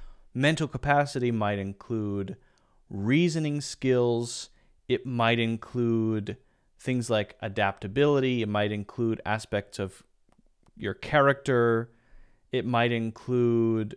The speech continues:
uh, your ability to sort of, um, plan things in your head. It could include memory, right? We often regard intelligence and memory as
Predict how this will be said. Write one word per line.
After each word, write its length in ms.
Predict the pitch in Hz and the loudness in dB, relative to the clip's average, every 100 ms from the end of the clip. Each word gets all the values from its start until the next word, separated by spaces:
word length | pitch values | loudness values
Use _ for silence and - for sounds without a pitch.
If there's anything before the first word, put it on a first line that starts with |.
| - | -10
uh, 540 | 113 104 98 95 95 - | -4 -2 -2 -2 -4 -6
your 120 | 107 | -6
ability 400 | 101 110 110 104 | -2 0 0 -2
to 160 | - 101 | -6 -12
sort 260 | - 104 | -6 -4
of, 320 | 98 95 95 95 | -2 -4 -6 -6
um, 420 | 95 92 90 95 | -4 -4 -4 -8
plan 420 | - 120 127 131 127 | -6 0 2 2 0
things 300 | 127 123 117 | -2 -2 -2
in 100 | 110 | -2
your 200 | 107 98 | -2 -4
head. 680 | - 127 123 117 113 120 - _ _ _ - | 2 4 6 4 2 -4 -8 _ _ _ -8
It 100 | 120 | -6
could 180 | 139 123 | -4 -4
include 400 | 110 - 117 101 | -4 -4 -4 -2
memory, 680 | 104 117 127 123 117 113 | 2 4 4 4 2 0
right? 200 | 113 185 | 2 0
We 120 | 220 160 | 0 2
often 340 | 165 165 151 | 2 0 -6
regard 600 | 131 117 110 107 107 107 _ _ _ _ - | -6 2 6 6 4 -2 _ _ _ _ -4
intelligence 840 | 123 117 143 143 139 123 117 113 | -2 -2 2 2 2 -2 -2 -4
and 260 | 101 98 117 | -4 -2 2
memory 480 | 139 139 107 95 98 | 2 2 0 0 0
as 260 | 98 - | -2 -6